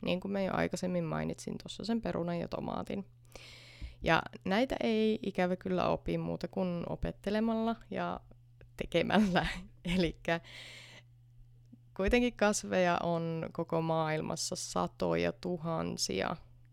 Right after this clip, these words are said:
erilaisia kasvilajeja. Öö, ja jokaisella kasvilla on omat käyttötapansa, niillä on omat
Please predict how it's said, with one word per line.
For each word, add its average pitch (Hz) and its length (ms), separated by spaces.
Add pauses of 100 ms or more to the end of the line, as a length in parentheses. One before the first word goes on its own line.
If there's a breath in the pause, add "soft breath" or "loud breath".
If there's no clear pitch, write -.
erilaisia - 800 (1080)
kasvilajeja. 170 960 (960 loud breath)
Öö, 165 640 (1000)
ja 175 260
jokaisella 208 720
kasvilla 175 600
on 185 300
omat 180 360
käyttötapansa, 233 1000 (180)
niillä 170 320
on 165 160
omat 175 460